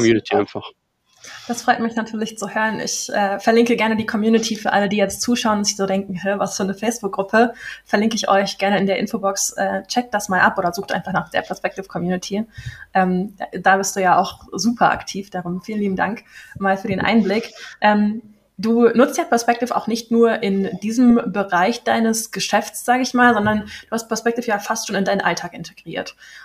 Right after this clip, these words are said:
Speaker 2: Und für viele da draußen ist das jetzt wahrscheinlich so, „Hä, das heißt ja irgendwie, wa-, was? Verstehe ich jetzt nicht.“ W-, wie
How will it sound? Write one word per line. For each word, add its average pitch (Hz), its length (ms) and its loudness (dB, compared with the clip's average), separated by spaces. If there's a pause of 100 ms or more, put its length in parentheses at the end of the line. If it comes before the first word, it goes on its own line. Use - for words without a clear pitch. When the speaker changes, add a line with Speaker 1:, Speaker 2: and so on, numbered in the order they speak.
Speaker 2:
Und 196 460 -2 (120)
für - 160 -6
viele 254 160 4
da 220 120 4
draußen 214 380 4
ist 202 120 -8
das 214 100 -8
jetzt 202 140 -6
wahrscheinlich 202 280 -6
so, 175 80 -12
„Hä, 202 360 -6 (200)
das - 160 -16
heißt 190 180 0
ja 185 120 2
irgendwie, 180 320 -4 (100)
wa-, 196 180 -6
was? 208 420 0 (240)
Verstehe 214 300 0
ich 240 100 4
jetzt 196 180 -2
nicht.“ 196 360 2 (480)
W-, 185 240 -4 (100)
wie 240 540 2